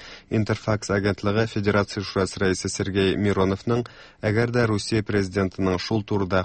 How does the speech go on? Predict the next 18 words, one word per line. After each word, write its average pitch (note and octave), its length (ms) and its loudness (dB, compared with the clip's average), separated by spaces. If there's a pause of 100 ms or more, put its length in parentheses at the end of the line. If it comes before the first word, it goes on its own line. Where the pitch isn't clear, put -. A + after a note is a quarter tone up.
карары F#2+ 360 2
булса, F#2 420 -2
Шура G#2 340 -2
әгъзалары G2+ 540 0 (320)
бу A2 260 0
ике - 240 -4
төбәк G#2 400 -2
бәйсезлеген F#2+ 560 0
танырга F#2+ 560 0
әзер F#2+ 400 -2
дигән F2+ 400 -2
сүзләрен E2+ 400 -6
китерә. D#2+ 320 -6 (1040)
Мәскәү. F#2+ 460 -2 (540)
Русия A#2 480 2
үз A#2 160 0
хәрби A2+ 320 -2
көчләренең A2+ 640 2